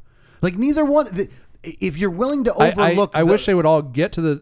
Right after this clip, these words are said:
Speaker 2: top of the moral high ground and fight there to the death.
Speaker 1: <laughs> Thunderdome.
Speaker 2: Yeah, yeah. Let's put 'em all in Thunderdome, and, you know, last man standing gets to be president.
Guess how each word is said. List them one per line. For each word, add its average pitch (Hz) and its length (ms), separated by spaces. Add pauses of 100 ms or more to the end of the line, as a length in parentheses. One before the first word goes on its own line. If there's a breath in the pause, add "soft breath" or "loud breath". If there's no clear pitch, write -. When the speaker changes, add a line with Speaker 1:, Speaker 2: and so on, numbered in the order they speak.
Speaker 2:
top 156 260
of 160 40
the 147 80
moral 147 260
high 135 240
ground 151 380
and 120 120
fight 135 220
there 123 140
to - 100
the 98 100
death. 82 380
Speaker 1:
<laughs> - 600
Thunderdome. 139 720 (120)
Speaker 2:
Yeah, 170 240 (340)
yeah. 156 220 (380 loud breath)
Let's 147 100
put 170 160
'em 120 80
all 170 260
in 190 80
Thunderdome, 143 600
and, 110 260
you 127 120
know, 113 100
last 135 240
man 147 160
standing 123 480
gets 110 200
to 113 40
be 104 80
president. 78 400